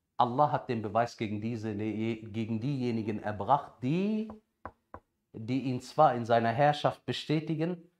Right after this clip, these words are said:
aber jemand anderen anbeten. Das ist Unrecht. Und dann fragen manche Leute: „Warum kommen diese Leute für ewig ins Höllenfeuer?“ Dann sagen wir ihnen: „Weil es gewaltige Dinge gibt,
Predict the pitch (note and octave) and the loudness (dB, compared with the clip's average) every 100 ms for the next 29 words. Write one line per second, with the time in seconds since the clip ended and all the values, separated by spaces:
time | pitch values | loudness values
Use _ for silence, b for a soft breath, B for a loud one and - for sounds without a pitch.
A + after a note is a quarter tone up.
0 | _ - B2+ A#2+ B2+ B2+ A#2 - D3 C#3+ | _ -2 2 2 2 0 -2 -2 0 0
1 | B2 C3 C3 - _ _ A#2+ A2+ A2 A2+ | 0 -2 -4 -10 _ _ -2 0 -2 -4
2 | A2+ A2+ - D#3 - E3+ E3 A#2+ C#3+ - | -2 -2 -2 -6 -2 0 2 2 -2 -4
3 | _ b b B2+ B2 B2 - F3+ E3 C3 | _ b b -2 -2 0 0 2 2 0
4 | C3+ C3+ D3 A#2+ B2+ D#3 D#3 - _ C3 | 0 0 2 4 4 2 0 -10 _ 2
5 | C3+ A#3 - F#3 E3 D3+ C#3 C#3 C3 C3 | 4 2 4 2 2 2 2 4 4 2
6 | - A2+ - - - _ _ _ _ F#3 | 0 -2 -4 -20 -20 _ _ _ _ 4
7 | F3+ F3 A3 F#3+ D#3+ - D3 - C#3 B2 | 4 2 2 2 -2 -2 -6 -2 0 0
8 | A2+ A#2+ G#2 E2+ - _ _ _ _ _ | 0 0 0 -2 -6 _ _ _ _ _
9 | _ _ _ A#2+ A2+ A2+ B2 A#2+ A2 G#2+ | _ _ _ -2 0 4 4 4 -2 -2
10 | A2 G#2+ G2 F#2 - _ _ _ _ _ | -2 -2 -4 -6 -12 _ _ _ _ _
11 | C#3 A#2+ - G#2 G#2 G#2+ - G2 F#2 G2 | -4 -4 -6 0 0 0 -4 -6 -4 -4
12 | F#2+ E2+ F#2+ - | -4 -4 -6 -8